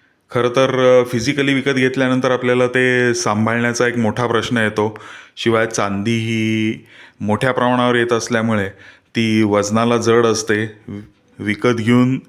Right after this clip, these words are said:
घरी आणणे हा सुद्धा एक मोठा प्रॉब्लेम असतो. तर तरीसुद्धा सोनं व चांदी फिजिकली का घ्यावं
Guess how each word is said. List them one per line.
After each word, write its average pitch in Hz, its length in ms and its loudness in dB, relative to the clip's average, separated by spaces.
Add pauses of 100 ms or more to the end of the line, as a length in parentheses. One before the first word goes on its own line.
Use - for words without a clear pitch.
(380)
घरी 123 360 2
आणणे 131 360 0
हा 110 220 -2
सुद्धा 120 300 -2
एक 123 160 -4
मोठा 110 260 -2
प्रॉब्लेम 95 420 -2
असतो. 87 400 -10 (920)
तर 117 120 0 (120)
तरीसुद्धा 127 640 0
सोनं 113 340 0
व 135 140 4
चांदी 117 580 -4 (380)
फिजिकली 143 640 0
का 151 420 -2
घ्यावं 110 440 0